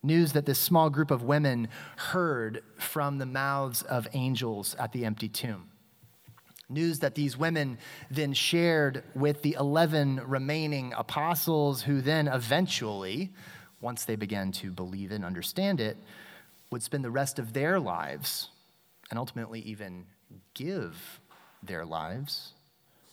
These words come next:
in order to share this good news, this gospel with the world, that Jesus,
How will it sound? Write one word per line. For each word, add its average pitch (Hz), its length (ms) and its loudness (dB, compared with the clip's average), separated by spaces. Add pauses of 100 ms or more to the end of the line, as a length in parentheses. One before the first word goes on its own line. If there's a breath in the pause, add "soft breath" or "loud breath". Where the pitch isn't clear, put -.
(140)
in 120 100 -4
order 120 200 0
to 120 120 -2
share 123 280 0
this 113 200 -6
good 107 200 -6
news, - 480 -10 (600)
this 110 320 -10 (480 loud breath)
gospel 113 640 -2 (540)
with 110 100 -8
the 113 80 -10
world, 104 380 -8 (720 loud breath)
that 117 140 -4
Jesus, 131 680 0